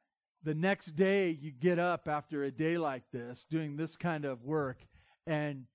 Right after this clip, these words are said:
you know you worked yesterday. Your body is telling you that you worked yesterday. Uh, your eyes hurt.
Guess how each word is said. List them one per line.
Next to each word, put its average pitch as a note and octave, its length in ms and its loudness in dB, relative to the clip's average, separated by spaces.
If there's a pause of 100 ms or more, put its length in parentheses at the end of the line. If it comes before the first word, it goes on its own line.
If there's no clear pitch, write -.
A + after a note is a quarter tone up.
(120)
you F3 160 2
know F#3 300 4
you F#3 220 0
worked D3+ 380 -2
yesterday. C#3+ 600 -2 (1300)
Your E3+ 120 2
body F3+ 500 4
is D3+ 180 -2
telling F3+ 500 0
you B2+ 240 -4
that C3 180 -6
you C#3 180 -2
worked D3 420 -2
yesterday. A#2+ 720 -4 (1000)
Uh, D3 240 0
your E3 240 0
eyes F3+ 460 2
hurt. C3+ 380 -4